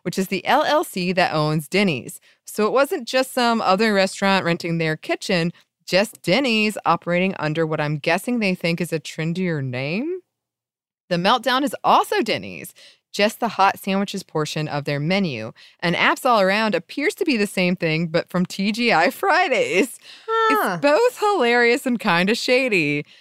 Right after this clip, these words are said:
Speaker 1: Renaming sections of their menu to trick people on these apps into ordering from chain restaurants that they otherwise might be trying to avoid in favor of small businesses or just don't care to eat at. I wonder how many other subsidiary restaurants the Denny's menu <laughs> has spawned.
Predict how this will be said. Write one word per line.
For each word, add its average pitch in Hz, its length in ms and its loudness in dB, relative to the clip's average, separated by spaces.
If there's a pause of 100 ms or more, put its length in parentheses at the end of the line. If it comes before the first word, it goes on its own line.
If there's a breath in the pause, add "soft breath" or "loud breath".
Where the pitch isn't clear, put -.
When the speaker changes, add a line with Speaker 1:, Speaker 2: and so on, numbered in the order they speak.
(280 soft breath)
Speaker 1:
Renaming 285 600 0
sections 240 480 -2
of 202 100 0
their 175 160 2
menu 180 300 2
to 165 100 -2
trick - 220 -6
people 214 260 -4
on 180 160 2
these 175 240 0
apps 147 260 0
into 175 140 -2
ordering 180 380 2
from 165 160 -2
chain 240 340 -2
restaurants 185 480 -2
that 170 160 -4
they 151 140 -2
otherwise 254 480 0
might 190 160 0
be 170 120 -6
trying 151 340 -4
to 156 120 -4
avoid 190 440 -4
in 190 80 -4
favor 143 280 -4
of 143 80 -10
small 127 260 -6
businesses 262 720 -4 (280 soft breath)
or 247 100 -4
just 320 180 -4
don't 339 160 -4
care 208 240 0
to - 160 -4
eat 175 140 -2
at. 98 240 -2 (840)
I 151 80 -8
wonder 202 300 0
how 226 160 0
many 208 300 0
other 170 260 0
subsidiary 185 760 0
restaurants 156 520 -4 (360 soft breath)
the 139 80 -4
Denny's 214 440 0
menu 220 400 2
<laughs> 539 120 -2
has - 200 4
spawned. - 1120 -2